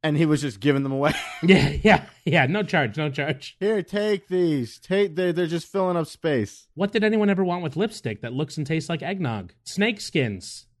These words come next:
Speaker 2: Fur coats from the forties.
Speaker 1: John, are you having a stroke?
Speaker 2: No, I'm
Speaker 1: What
Speaker 2: just
Speaker 1: are these sentences?
Speaker 2: <laughs> I know.
Speaker 1: <laughs>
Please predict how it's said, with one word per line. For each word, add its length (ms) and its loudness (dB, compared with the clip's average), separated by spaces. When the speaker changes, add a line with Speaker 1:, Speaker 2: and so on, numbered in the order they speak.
Speaker 2:
Fur 180 0
coats 320 0
from 180 -2
the 60 2
forties. 680 -4
Speaker 1:
John, 260 0
are 20 2
you 120 0
having 200 0
a 40 0
stroke? 640 -2
Speaker 2:
No, 300 2
I'm 100 4
Speaker 1:
What 120 4
Speaker 2:
just 40 0
Speaker 1:
are 80 2
these 120 4
sentences? 760 4
Speaker 2:
<laughs> 20 -4
I 140 2
know. 460 0
Speaker 1:
<laughs> 120 2